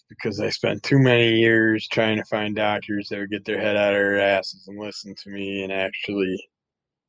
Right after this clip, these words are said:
get me on a D M D back in the day, and I went to waited so frickin' long, and I'd probably still be doing a lot of shit that I can't do anymore, which really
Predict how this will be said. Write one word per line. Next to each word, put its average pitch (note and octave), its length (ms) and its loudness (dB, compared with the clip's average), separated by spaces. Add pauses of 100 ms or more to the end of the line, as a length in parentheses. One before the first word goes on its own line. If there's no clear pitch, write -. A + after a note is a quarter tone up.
(680)
get C3+ 200 4
me A2 140 4
on G2+ 140 4
a G2 180 2
D G2 160 4
M F#2+ 320 0 (1300)
D G2+ 340 2
back F#2+ 320 4
in - 100 0
the G2 140 4
day, F#2+ 480 6
and F#2+ 400 -6 (280)
I G#2 40 -10
went G2 240 -4
to F#2+ 80 -8
waited G2 320 2
so - 260 -8
frickin' G2 300 0
long, F#2+ 360 2
and F#2+ 140 -4 (640)
I'd G2 140 -16
probably G2+ 260 2
still G2 360 2
be F#2+ 300 0 (880)
doing B2+ 260 8
a A2+ 40 4
lot A2 300 6
of G#2 60 -2
shit - 300 0
that G2+ 100 2
I G2 80 4
can't G2+ 320 0
do G2+ 140 2
anymore, F#2+ 480 0
which - 160 -6
really F#2+ 240 4